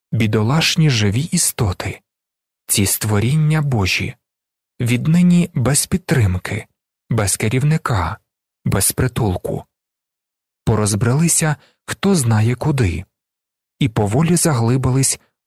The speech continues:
у цей холодний туман, що поглинає самотні долі, в темний морок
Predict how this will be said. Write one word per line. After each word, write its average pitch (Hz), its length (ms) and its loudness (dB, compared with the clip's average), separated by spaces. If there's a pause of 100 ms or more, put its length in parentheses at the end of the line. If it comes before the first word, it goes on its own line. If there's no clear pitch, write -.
у 135 80 0
цей 135 220 0
холодний 147 640 0
туман, 123 600 0 (480)
що - 240 -2
поглинає 107 680 0
самотні 104 680 0
долі, 92 480 -2 (840)
в - 100 -6
темний 151 460 2
морок 104 540 0